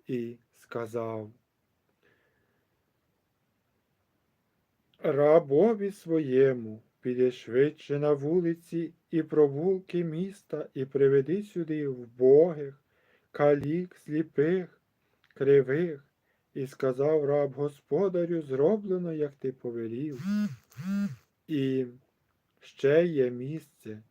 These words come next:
Господар сказав рабові: «Піди на дороги і загороди і умовляй прийти, щоб наповнився дім мій. Бо кажу вам,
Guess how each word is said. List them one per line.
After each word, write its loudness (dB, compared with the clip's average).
Господар 0
сказав -2
рабові: -2
«Піди -2
на 0
дороги 2
і -2
загороди 2
і 0
умовляй 0
прийти, -4
щоб -8
наповнився -6
дім -12
мій. -16
Бо -2
кажу -4
вам, -6